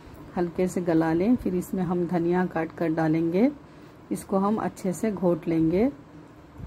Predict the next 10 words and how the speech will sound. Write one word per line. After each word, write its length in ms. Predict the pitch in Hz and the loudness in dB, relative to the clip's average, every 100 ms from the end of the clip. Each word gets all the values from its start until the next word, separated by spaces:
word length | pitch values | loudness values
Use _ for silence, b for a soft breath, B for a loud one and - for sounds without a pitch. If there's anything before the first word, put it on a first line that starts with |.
| 175 | 0
ज़्यादा 380 | 180 170 185 | 2 4 4
ना 220 | 190 180 175 | 4 4 2
घोटेंगे, 560 | 175 165 170 170 190 240 | 0 -2 0 2 2 2
सिर्फ 440 | 208 196 - - | 0 -4 -6 -4
थोड़ा 220 | 180 202 | 2 2
मोटा 400 | 285 233 175 170 | 2 2 0 2
मोटा 320 | 175 175 160 170 | 2 2 0 0
ही 140 | 202 | 0
रहने 340 | 214 175 170 | 0 0 0
दें। 240 | 160 202 | 0 0